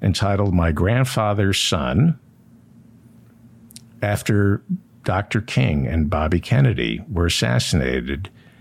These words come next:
he said, "Surely the time for politeness and nonviolent protest was over. Look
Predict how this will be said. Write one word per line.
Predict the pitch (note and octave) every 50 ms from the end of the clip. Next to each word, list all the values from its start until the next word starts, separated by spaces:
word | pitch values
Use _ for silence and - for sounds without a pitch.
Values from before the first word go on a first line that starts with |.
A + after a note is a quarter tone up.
| - - -
he | - - E2+
said, | - - G2 E2+ D#2
"Surely | - - - A#2+ C3 C#3 C#3 B2+
the | A2+ A2
time | A2 - - A2 G2+ G#2 G#2 G2
for | - - G2
politeness | F2+ - - F2 E2+ F#2 G2+ G#2 G#2 - A2+ G#2 F#2+ - -
and | F#2+ F2
nonviolent | F2 F2+ G2 F#2+ F#2 F2 F#2 F2+ F2+ F#2 F2+ F2+ F2 D#2
protest | - - A2 A2+ A2+ A2 - G#2+ D2+ C#2+ - - -
was | D#2+ D2+ D2+
over. | F#2 F#2+ G2 G2 D#2 C#2+ B1+ B1 C2 - - - - - _ - - _ _ _ - -
Look | - G2 A#2 A#2+ - - - - -